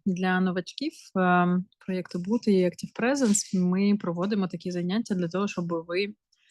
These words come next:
змогли зробити перші кроки в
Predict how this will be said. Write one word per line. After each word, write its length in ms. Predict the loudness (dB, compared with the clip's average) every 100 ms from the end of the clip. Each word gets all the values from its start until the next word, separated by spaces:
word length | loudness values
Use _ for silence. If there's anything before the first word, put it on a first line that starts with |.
| _ _ 0
змогли 460 | 6 8 8 8 6
зробити 400 | 6 4 4 2
перші 400 | 2 0 0 -6
кроки 560 | 0 0 0 0 0 0 -4 -6 -2
в 300 | 0 2 2